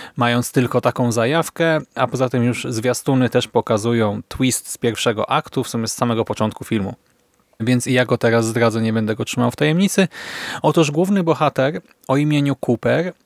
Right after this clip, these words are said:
rzeczywiście udaje się z córką na koncert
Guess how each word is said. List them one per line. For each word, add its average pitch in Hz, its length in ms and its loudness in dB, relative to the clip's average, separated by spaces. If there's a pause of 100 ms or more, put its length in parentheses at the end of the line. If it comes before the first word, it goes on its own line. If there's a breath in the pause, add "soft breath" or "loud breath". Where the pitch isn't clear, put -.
(100)
rzeczywiście 147 580 0
udaje 120 300 2
się 117 160 -2
z - 100 -4
córką 117 400 2
na 101 100 2
koncert 107 600 -2